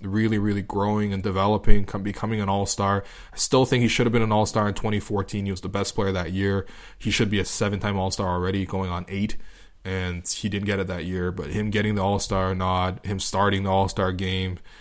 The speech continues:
him winning the Olympics, him, you know, you see the ups and downs, the, the decompressing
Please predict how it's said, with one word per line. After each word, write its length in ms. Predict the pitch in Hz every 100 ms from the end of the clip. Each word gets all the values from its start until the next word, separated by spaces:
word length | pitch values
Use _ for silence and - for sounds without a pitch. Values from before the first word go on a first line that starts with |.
| - -
him 480 | - 101 101 98 101 -
winning 280 | 104 107
the 100 | 104
Olympics, 640 | 95 101 98 101 98 - - -
him, 440 | 110 107 104 95 - - - - - -
you 80 | 117
know, 60 | 104
you 60 |
see 140 | 95 120
the 120 | 110
ups 200 | 110 -
and 120 | 101
downs, 380 | 98 104 101 95
the, 140 | 98 98
the 80 | -
decompressing 920 | 101 - 107 101 - 104 - 104 98